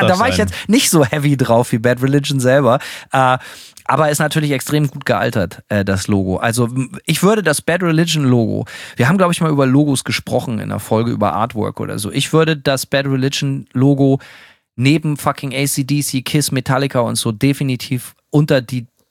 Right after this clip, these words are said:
Speaker 1: unter eins der wichtigsten und besten und most influential Logos aller Zeiten,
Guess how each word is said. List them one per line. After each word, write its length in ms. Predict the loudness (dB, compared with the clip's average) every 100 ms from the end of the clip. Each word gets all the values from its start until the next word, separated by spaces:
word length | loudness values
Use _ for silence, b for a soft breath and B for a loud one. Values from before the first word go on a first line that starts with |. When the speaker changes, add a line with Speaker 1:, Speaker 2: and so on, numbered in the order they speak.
| -20 -20 _
Speaker 1:
unter 260 | 0 2 2
eins 200 | -2 -2
der 200 | -2 0
wichtigsten 640 | 0 0 -4 -4 -6 -8
und 220 | -6 -4
besten 500 | -2 -2 -2 -4 -6
und 200 | -4 -4
most 420 | 0 2 2 -2 -6
influential 640 | -6 -2 0 0 -2 0
Logos 420 | 2 2 0 -4
aller 520 | -2 0 2 2 0 -4
Zeiten, 520 | -2 -2 -2 -8 -10